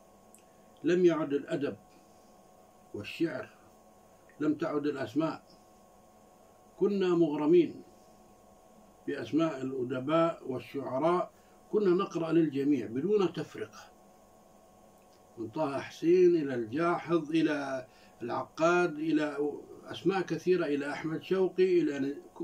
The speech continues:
لم نترك أحد إلا قرأنا له. كنا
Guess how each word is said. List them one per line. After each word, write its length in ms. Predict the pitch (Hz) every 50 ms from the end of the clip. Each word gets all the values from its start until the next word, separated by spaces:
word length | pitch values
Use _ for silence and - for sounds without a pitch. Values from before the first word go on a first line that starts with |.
| 311 - - - - - - - - - - -
لم 360 | 151 175 208 214 208 202 202
نترك 360 | 185 - - 170 165 - 160
أحد 260 | 170 160 - 170 160
إلا 280 | 151 196 196 185 175 165
قرأنا 500 | 160 - 165 160 160 135 135 127 120 113
له. 180 | - - - - - - - - - - - - - - - _ - - - - - - - - - - - - - - - - - -
كنا 540 | 175 180 180 175 165 165 160 160 151 - -